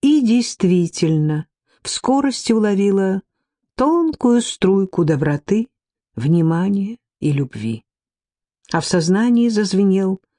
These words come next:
знакомый голосок. «Здравствуй, матушка Умай!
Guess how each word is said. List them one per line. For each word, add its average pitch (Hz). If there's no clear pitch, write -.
знакомый 160
голосок. 156
«Здравствуй, 254
матушка 240
Умай! 156